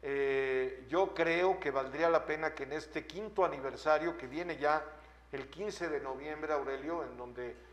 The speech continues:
por supuesto, estarás con nosotros como galardonado de Factor y como invitado especial, eh, pues valdría la pena,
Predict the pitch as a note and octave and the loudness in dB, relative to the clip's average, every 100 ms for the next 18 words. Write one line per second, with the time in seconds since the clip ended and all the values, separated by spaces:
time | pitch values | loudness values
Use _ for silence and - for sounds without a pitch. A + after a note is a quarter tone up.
0 | - - C3+ C3 C3+ B2+ D3 D3 D3+ C#3 | -20 -8 -4 -4 -6 -2 -2 0 0 0
1 | A#2+ - B2 - C3 D3+ - C3+ B2 A#2 | 0 -6 -8 -2 0 0 -2 -8 -6 0
2 | D3 D3 F3 E3+ - - - - - C3+ | 0 0 -2 -4 -8 -18 -20 -14 -8 -4
3 | C3 B2+ C3 C3 A#2+ B2+ C3+ D3+ D3+ C3 | 0 2 4 4 2 -2 2 4 4 0
4 | - B2 - D3 E3 - A#2+ B2 A#2 - | -4 -8 -2 -2 -2 -8 -10 -12 -12 -4
5 | C#3 C3+ - E3 F3 G3 G3+ - - - | -2 -2 -4 -2 6 8 8 2 -8 -16
6 | - - - D3+ D3 D3 D3 D3 - - | -20 -20 -14 -6 -2 0 0 -2 -6 -8
7 | D3+ D#3 D#3 G3+ B3 A3 - G3 A3 A3 | -4 -2 2 6 6 6 4 2 4 4
8 | G#3+ | 4